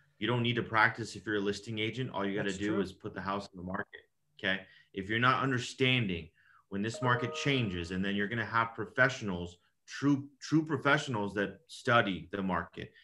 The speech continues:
Speaker 1: that understand scripts and dialogue and understand what it's gonna take to sell a home, you're gonna be out of business because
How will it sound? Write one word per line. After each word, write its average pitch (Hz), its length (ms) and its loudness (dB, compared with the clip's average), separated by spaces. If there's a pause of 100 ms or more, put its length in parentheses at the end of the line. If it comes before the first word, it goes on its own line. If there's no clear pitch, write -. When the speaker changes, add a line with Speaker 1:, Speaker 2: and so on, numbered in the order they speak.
(120)
Speaker 1:
that 101 140 2
understand 120 800 2 (280)
scripts - 460 0
and 104 160 0
dialogue 98 640 6
and 98 120 0
understand 120 960 2
what 104 120 2
it's 101 140 0
gonna 98 180 -6
take 107 320 -4
to 92 80 -14
sell 107 280 -2
a 95 40 -2
home, 135 440 -2 (720)
you're 127 300 4
gonna 247 240 2
be 185 200 0
out 156 400 6
of 123 400 6 (120)
business 104 600 2
because 113 480 0